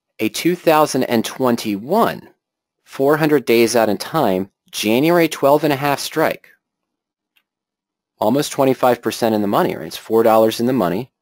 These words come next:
about twenty-five percent in the money from sixteen sixty-three for five fifty. Now, it shows us our downside protection. What does this mean, five point five percent? Well, this is the premium,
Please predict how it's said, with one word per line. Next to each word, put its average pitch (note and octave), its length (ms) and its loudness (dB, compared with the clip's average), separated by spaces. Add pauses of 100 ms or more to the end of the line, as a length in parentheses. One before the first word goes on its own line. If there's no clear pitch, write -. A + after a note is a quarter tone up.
(100)
about F#2 160 -2
twenty-five A2 540 -2
percent G#2+ 340 -2
in G#2+ 160 -2
the A2 60 2
money G2 240 2
from F#2 180 -6
sixteen G2+ 400 -6
sixty-three A#2+ 720 -6 (540)
for - 160 -2
five G#2 640 2 (120)
fifty. - 600 -6 (1700)
Now, F#2+ 160 0
it - 40 -6
shows A#2+ 300 4
us G#2+ 140 0
our G#2 60 2
downside G2+ 500 0
protection. F#2+ 560 -4
What A2 80 0
does G#2 120 -4
this - 200 -6
mean, F2 160 -4
five G2+ 340 0
point F#2 200 -4
five E2+ 340 -2
percent? - 420 -6 (880)
Well, A#2 80 -12
this D3+ 160 -2
is D#3+ 100 0
the A2 120 -2
premium, B2 880 2